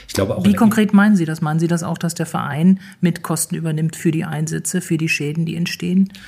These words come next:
Speaker 1: Nein, so weit sind wir nicht. Aber in der Tat ist es so, dass wir in den vergangenen, ja, Monaten, auch, äh, zwei Jahren, eine sehr intensive Diskussion hatten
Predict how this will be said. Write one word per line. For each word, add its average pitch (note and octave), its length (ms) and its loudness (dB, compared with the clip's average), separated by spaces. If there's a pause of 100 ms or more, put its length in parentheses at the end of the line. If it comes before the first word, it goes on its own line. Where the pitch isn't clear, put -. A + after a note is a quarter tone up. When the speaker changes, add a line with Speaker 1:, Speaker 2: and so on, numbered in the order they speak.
(300)
Speaker 1:
Nein, A2 200 2
so G2+ 120 0
weit F#2+ 140 0
sind G2 180 -2
wir F#2 100 2
nicht. D#2 260 -4
Aber A2 120 0
in A#2 60 4
der A#2 120 2
Tat C3 260 -2
ist C#3 100 -2
es C#3 140 -4
so, D#3 160 0
dass B2+ 160 -2
wir G#2 380 2
in A#2 100 2
den A2 120 2
vergangenen, G#2+ 1080 2 (180)
ja, E2+ 180 -6
Monaten, A#2+ 500 0
auch, F2 300 -8
äh, E2+ 280 -4
zwei F2+ 200 -4
Jahren, F2+ 460 0
eine F#2 160 -2
sehr F2+ 140 -2
intensive A2+ 420 0
Diskussion A2+ 540 -2
hatten B2+ 320 2